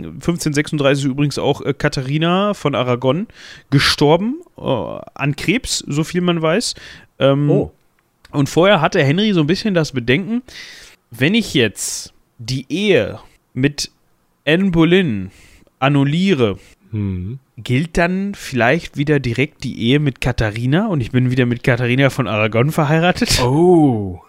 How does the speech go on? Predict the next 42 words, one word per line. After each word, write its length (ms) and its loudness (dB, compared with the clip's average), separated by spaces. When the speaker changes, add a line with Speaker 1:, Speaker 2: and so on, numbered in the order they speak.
Speaker 1:
Ja. 400 -2
Speaker 2:
Das 180 0
wär 100 6
ja 80 4
unglücklich. 920 2
Speaker 1:
Das 260 0
wär 140 4
sehr 300 4
unglücklich, 360 2
weil 120 6
dann 100 4
müsste 240 -2
man 160 2
diese 200 0
Ehe 260 6
ja 180 6
wieder 220 4
annullieren. 480 -2
Also 180 0
so 220 4
hat 100 2
er 100 2
gedacht 380 -2
oder 160 -2
so 220 -4
wurde 240 4
gedacht 380 -4
zu 100 -2
dem 220 -2
Zeitpunkt. 520 -2
Und 160 -4
deswegen 440 2
Speaker 2:
Ist 140 -4
auch 80 -2
ein 40 -8
spannendes 500 2
Modell, 380 4
aber 220 -2
gut. 320 -6
Speaker 1:
Ja, 240 4
und 240 -2
deswegen 640 0